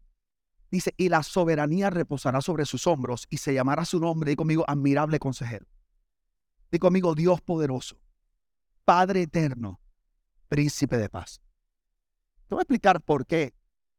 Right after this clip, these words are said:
es una noticia buena que produce un gozo y una alegría que nunca se va.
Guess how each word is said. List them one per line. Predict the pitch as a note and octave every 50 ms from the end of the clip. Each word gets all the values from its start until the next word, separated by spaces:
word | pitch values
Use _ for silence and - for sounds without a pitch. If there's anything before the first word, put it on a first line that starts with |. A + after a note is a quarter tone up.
| _ _ _ _ _
es | _ C#3 D#3
una | E3 E3 D#3 D3+ C#3+
noticia | C3+ C3+ C3+ B2+ - D#3 D3 - - E3+ C#3+
buena | C3 C#3 C#3 C3+ C3 B2+ B2+
que | B2+ - B2+ -
produce | - A#2+ A#2 B2+ C3 - - C#3
un | C3 C3
gozo | C3 C3 B2+ - C3
y | B2
una | B2 C3
alegría | B2 B2 A#2 A#2+ A2 A#2+ B2
que | - - A2+
nunca | A2 A2+ - A#2+ A2+
se | - A2
va. | G#2 G#2 G2 -